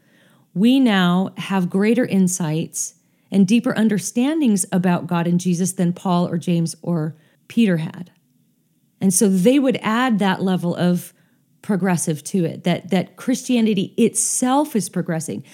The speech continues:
So where I would say, "I am progressing in my faith, I'm progressing in my ability to understand the timeless and objective truths about who God is."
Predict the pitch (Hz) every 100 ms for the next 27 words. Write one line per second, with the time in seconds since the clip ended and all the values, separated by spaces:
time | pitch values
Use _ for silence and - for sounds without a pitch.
0 | - - - 277 240 - - _ 214 220
1 | 233 359 330 196 - 190 165 160 175 -
2 | 233 330 254 - 202 180 165 - 170 165
3 | - 220 202 180 147 - 220 156 101 160
4 | - _ _ _ _ _ 208 233 277 254
5 | 185 240 254 269 214 196 214 233 180 214
6 | 226 208 180 175 - 220 220 180 - 226
7 | 202 196 180 180 - - 233 233 208 175
8 | 175 - 180 160 151 135 214 214 202 156
9 | - 226 214 185 180 175 - 247 180 185
10 | 175 - 220 165 170 -